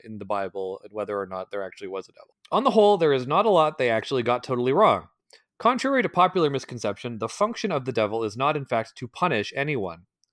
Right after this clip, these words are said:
Jeremy is right that the word that we translate into English as Satan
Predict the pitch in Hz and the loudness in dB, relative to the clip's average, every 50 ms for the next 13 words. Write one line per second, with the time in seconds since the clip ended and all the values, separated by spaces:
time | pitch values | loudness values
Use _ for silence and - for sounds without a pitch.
0 | _ 120 110 - 143 147 165 185 202 208 175 139 123 123 113 117 156 - - _ | _ -12 -6 -4 -2 -2 -2 -2 -2 -2 -2 0 0 2 2 2 2 -2 -8 _
1 | _ _ _ _ _ - 123 113 - 127 117 139 180 226 240 202 220 196 170 170 | _ _ _ _ _ -6 -6 -4 -2 0 2 4 4 4 4 2 0 -2 -2 -4
2 | 156 - 156 143 135 123 127 120 117 113 113 135 - 139 147 135 131 123 - 120 | -6 -4 -4 -4 -2 -2 0 0 0 -2 -2 -4 -6 -6 -4 -2 -2 -2 -2 -2
3 | 113 107 - - 160 156 - 113 98 101 117 | -6 -6 -2 -2 -2 -2 -2 -4 -6 -8 -10